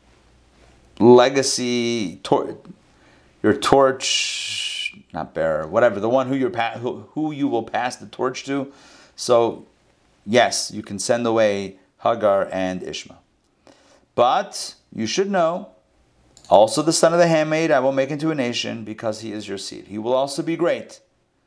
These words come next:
because he's your child. But don't worry, he'll be taken care of, but he doesn't need to be in the house." And Abraham arose early in the morning, and he took bread and a leather pouch of water, and he gave them to Hagar,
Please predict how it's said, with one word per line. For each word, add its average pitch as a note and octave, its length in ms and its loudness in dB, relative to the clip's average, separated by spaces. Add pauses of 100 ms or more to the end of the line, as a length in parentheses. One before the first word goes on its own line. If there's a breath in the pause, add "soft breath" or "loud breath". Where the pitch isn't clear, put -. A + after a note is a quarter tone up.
(260)
because G2 400 -2
he's G2 180 -6
your E2 100 -6
child. - 240 -10 (720)
But - 140 -8
don't C#3+ 200 4
worry, D#3+ 220 2
he'll C#3+ 100 -2
be C3+ 140 -4
taken C#3+ 260 -4
care D#3+ 220 0
of, D#3 180 -8 (500)
but A#2 400 2
he G#2+ 80 -6
doesn't A2+ 280 0
need G#2+ 120 -4
to F#2+ 60 -12
be G2 80 -10
in F#2 60 -8
the F2+ 80 -8
house." - 240 -14 (320 soft breath)
And G2 100 -10
Abraham D#3+ 460 0
arose D3 400 0
early C#3 200 2
in C#3 60 -2
the C#3 60 -4
morning, C3 400 -2 (560 loud breath)
and F#2+ 100 -6
he F#2+ 60 -4
took C#3 200 0
bread C#3+ 300 6
and C#3+ 120 -4
a B2 40 0
leather B2 240 0
pouch B2+ 340 -2
of C#3 100 -4
water, C3+ 440 0 (320 soft breath)
and - 100 -10
he G#2+ 80 -4
gave B2+ 300 0
them C#3+ 140 -6
to C#3 100 0
Hagar, C3 480 0